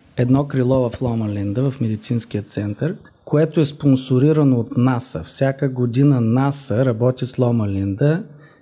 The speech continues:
Те дават петдесет милиона долара, така че някои от изследванията, които се правят в космоса, са всъщност изследвания на специалисти от Лома Линда. Кое е най-интересно?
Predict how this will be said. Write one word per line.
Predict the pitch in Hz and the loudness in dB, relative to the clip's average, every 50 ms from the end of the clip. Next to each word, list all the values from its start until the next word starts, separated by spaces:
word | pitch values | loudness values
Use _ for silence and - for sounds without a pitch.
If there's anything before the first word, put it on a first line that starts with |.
| _ _ - | _ _ 0
Те | 143 143 | 0 2
дават | 127 123 131 131 135 143 139 143 - | 2 2 2 2 2 2 0 0 0
петдесет | 143 127 123 120 117 - - 143 143 143 143 | 0 2 2 0 0 0 0 0 0 2 2
милиона | 135 131 127 127 131 131 127 123 117 | 2 2 4 4 4 2 2 2 0
долара, | 110 110 120 127 123 117 113 104 101 110 123 135 | -2 2 2 2 2 2 0 0 0 -2 -2 -2
така | 139 131 127 - 139 143 | -2 -4 -2 -2 -2 -2
че | 143 - 143 | -2 0 0
някои | 139 143 151 151 - 165 | 0 0 0 0 -2 -2
от | 151 147 - | -2 -2 -4
изследванията, | 135 - - 147 151 151 147 147 143 139 135 - 131 | -8 -4 0 2 2 2 4 2 2 2 2 0 -4
които | - - 143 139 139 | 0 2 0 0 2
се | - 139 123 | 0 -2 -2
правят | - 127 131 131 127 117 120 | 0 0 0 0 0 0 0
в | 143 165 160 165 | 0 -2 -2 -2
космоса, | - 165 160 147 139 - 143 127 113 - - 117 117 139 160 226 - - - - - | 0 0 0 0 0 0 -2 -2 -2 -2 -2 -2 -2 0 -2 -4 -8 -14 -20 -20 -20
са | - - - 131 | -14 -6 -4 -4
всъщност | - - 143 139 147 151 139 - 143 | -2 0 0 0 2 0 -2 0 -2
изследвания | 127 - - 135 135 131 131 131 127 123 | -4 0 2 0 2 2 2 0 0 2
на | 120 120 113 | 0 -2 -2
специалисти | - - 117 - - 120 113 120 123 120 - 123 | -4 -6 -8 -4 -2 -2 -2 -2 -2 -2 -4 -6
от | 113 - | -6 -4
Лома | - 110 110 110 110 107 | -6 -4 -4 -4 -4 -4
Линда. | 101 101 98 95 95 - - - - - - _ _ _ | -4 -4 -6 -8 -10 -12 -16 -20 -20 -20 -20 _ _ _
Кое | - 180 196 | 0 2 2
е | 202 | 2
най-интересно? | 196 180 165 143 143 135 113 101 95 - - | 2 0 -2 -2 -2 -4 -6 -6 -8 -10 -14